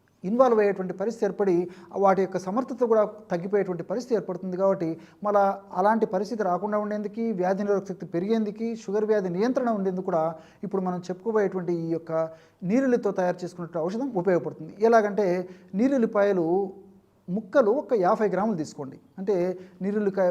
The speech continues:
నీరుల్లిపాయలు తీసుకొని శుభ్రం చేసేసి ముక్కలుగా తయారు చేసేసి చిన్న చిన్న ముక్కలను ఒక యాభై గ్రాముల వరకు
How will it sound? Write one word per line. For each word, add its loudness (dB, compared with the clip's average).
నీరుల్లిపాయలు 0
తీసుకొని -8
శుభ్రం -2
చేసేసి -6
ముక్కలుగా 4
తయారు -2
చేసేసి -4
చిన్న -2
చిన్న -2
ముక్కలను 2
ఒక -6
యాభై 2
గ్రాముల -2
వరకు -6